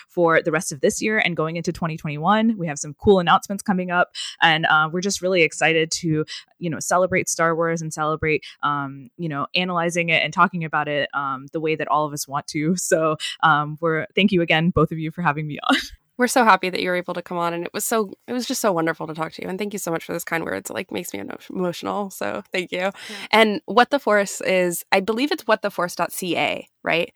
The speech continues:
Speaker 1: Yes, yes. Sorry. Um, the website is what the force dot C A because Marie Claire is from our good neighbors in Canada. <laughs>
Speaker 2: <laughs> I'll put all those links in the description so you can explore them, and on our website for, like, further reading. And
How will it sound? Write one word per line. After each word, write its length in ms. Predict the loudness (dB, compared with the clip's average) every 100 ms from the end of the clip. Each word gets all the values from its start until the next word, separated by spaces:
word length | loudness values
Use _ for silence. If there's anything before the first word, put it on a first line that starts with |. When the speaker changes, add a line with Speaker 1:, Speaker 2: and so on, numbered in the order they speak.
| 0
Speaker 1:
Yes, 380 | 2 2 0 -2
yes. 180 | -2 0
Sorry. 340 | 0 0 2
Um, 260 | 0 0 -2
the 160 | -2
website 320 | 0 0 0 -2
is 160 | -2
what 160 | -4 -4
the 80 | -4
force 260 | -4 -2
dot 220 | -4 -6
C 200 | -4 -4 -2
A 180 | -2
because 520 | -4 -6 -4 -4 -4 -6
Marie 200 | -6 -4
Claire 180 | -4
is 80 | -4
from 240 | -6 -10 -12 _ _ _ _ _
our 100 | 0
good 220 | 4 4
neighbors 480 | 4 2 2 0 -2 -10 _
in 180 | 8 10
Canada. 380 | 10 8 8 6 6 4 6 6 2
<laughs> 580 | 6 8 8 4 0 -4
Speaker 2:
<laughs> 340 | -4 -2 0 4
I'll 120 | 4
put 160 | 4 4
all 240 | 6 4
those 220 | 2 -4
links 380 | -2 -2 -2 -4 -2
in 300 | 0 0 -2
the 100 | -4
description 580 | -2 -2 2 2 2
so 100 | 0
you 40 | -4
can 120 | -4
explore 360 | -6 -2 0 2
them, 380 | 2 2 0
and 200 | 0 -2
on 160 | 0 2
our 80 | 2
website 480 | 0 -2 -2 -2 -4
for, 220 | -6 -4
like, 200 | -6 -4
further 340 | -2 -2 -2
reading. 360 | -4 -4 -6 -6
And 160 | -6